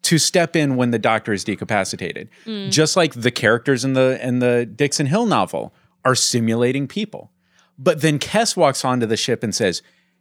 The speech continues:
Speaker 1: "You're a real person and people should respect you." And people buy into that bullshit.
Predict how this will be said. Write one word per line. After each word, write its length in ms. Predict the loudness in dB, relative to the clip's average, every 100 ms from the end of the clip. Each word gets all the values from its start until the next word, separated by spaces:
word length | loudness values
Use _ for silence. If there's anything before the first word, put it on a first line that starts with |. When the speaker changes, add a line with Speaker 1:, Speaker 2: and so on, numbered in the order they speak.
| -4
Speaker 1:
"You're 220 | 0 2
a 60 | 2
real 340 | 0 0 0
person 680 | -2 0 2 2 -2 -4 -8 -16 -6
and 120 | -2
people 260 | 0 2 0
should 240 | 2 0
respect 500 | 0 0 -2 -2 -6
you." 240 | -10 -10 -16 _ _ -6
And 100 | -2
people 220 | -2 -2
buy 240 | -2 0 2
into 240 | 2 2
that 200 | 2 2
bullshit. 480 | 0 0 -2 -6 -8